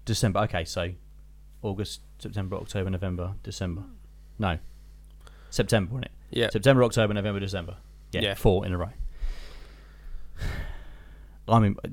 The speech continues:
Speaker 1: I'm impressed. I'm very impressed.
Speaker 2: I just can't see 'em being beaten next season.
Speaker 1: I feel like I should be more depressed after having a, an amazing season for Man City, and Liverpool are about to win the Champions League,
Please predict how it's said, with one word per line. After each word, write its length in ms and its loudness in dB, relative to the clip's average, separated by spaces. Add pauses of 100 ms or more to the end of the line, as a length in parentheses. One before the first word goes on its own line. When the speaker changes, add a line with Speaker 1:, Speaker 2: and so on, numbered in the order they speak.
Speaker 1:
I'm 160 2
impressed. 460 0 (260)
I'm 100 2
very 200 4
impressed. 460 -4 (760)
Speaker 2:
I 80 6
just 140 2
can't 220 8
see 200 2
'em 300 0
being 200 -2
beaten 200 -4
next 160 -4
season. 340 -4 (340)
Speaker 1:
I 60 2
feel 120 6
like 140 8
I 40 4
should 140 4
be 60 10
more 140 8
depressed 480 4
after 260 0
having 280 2
a, 220 2
an 100 -2
amazing 600 4 (140)
season 720 -2
for 200 -4
Man 160 0
City, 420 -6 (440)
and 200 4
Liverpool 280 2
are 40 2
about 200 0
to 80 -4
win 80 2
the 60 0
Champions 360 0
League, 280 -2